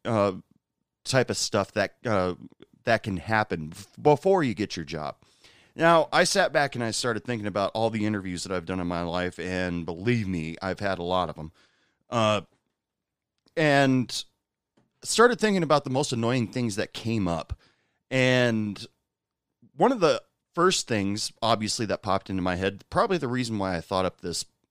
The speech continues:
uh, particular show, is that, uh, they tell you, "We're looking for someone with more experience."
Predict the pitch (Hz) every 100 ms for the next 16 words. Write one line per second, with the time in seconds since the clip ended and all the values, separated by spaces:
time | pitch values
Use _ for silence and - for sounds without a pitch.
0 | - 110 95 87 85 - 101 107 90 80
1 | - 139 82 - _ _ _ _ _ _
2 | - 127 127 120 101 - - 117 123 113
3 | 104 - - - _ _ _ _ _ _
4 | _ _ - 123 113 101 101 95 127 123
5 | - 185 202 170 165 139 - _ _ _
6 | 151 220 247 202 160 - 156 147 139 120
7 | 110 110 107 - - 95 85 62 - -
8 | -